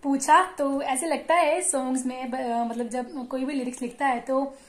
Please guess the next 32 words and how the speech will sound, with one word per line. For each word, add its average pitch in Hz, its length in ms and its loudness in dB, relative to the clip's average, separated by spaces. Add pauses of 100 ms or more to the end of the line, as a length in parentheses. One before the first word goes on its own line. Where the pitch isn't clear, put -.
(440)
अ, 262 40 -4
obvious 262 360 -2
सी 277 80 -4
बात 240 300 4
है 269 80 2
कि 285 140 -6
कोई 254 520 -4
लिखेगा 247 320 -6
lyrics 240 280 -8
तो 277 80 -6
वो 254 120 -4
कमाल 226 400 -2
के 226 120 -8
ही 269 100 -2
लिखेगा, 262 480 0
लेकिन 269 640 -2
काफ़ी 254 280 0
personality 277 540 -4
बिल्कुल 247 320 -6
उससे 247 200 -6
अलग 226 320 -2
है 277 100 -4
lyrics 233 260 -4
से, 311 180 -4 (680)
अ, 233 120 -2
क्योंकि 254 340 -4
काफ़ी 254 300 0
ऐसे 285 120 -4
singers 247 380 -2
हैं 277 140 -2
जो 262 100 -2
कि 254 460 -6